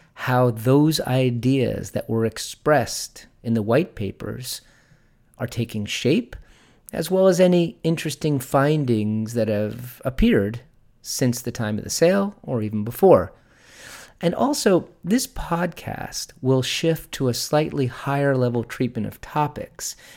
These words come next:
And if you are interested in very detailed and visual analysis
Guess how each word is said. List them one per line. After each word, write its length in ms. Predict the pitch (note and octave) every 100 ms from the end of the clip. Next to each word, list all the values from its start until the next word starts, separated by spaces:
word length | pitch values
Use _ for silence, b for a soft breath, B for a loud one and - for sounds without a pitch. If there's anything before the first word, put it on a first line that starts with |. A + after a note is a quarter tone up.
| B
And 200 | A#2+ A#2+ B B B _ _ -
if 220 | C3 -
you 180 | B2+ B2
are 240 | A#2 A2 - _ -
interested 560 | E3+ A3 - - B2 A2
in 100 | G#2+
very 380 | A2+ G#2+ F2+ F#2+
detailed 800 | C#3+ F#3 - A2 G2 G1+ - - _
and 220 | G#2+ G2+
visual 460 | G2+ B2+ A#2+ B2 G#2+
analysis 720 | G2 G2 F#3+ D4 - G2+ F#2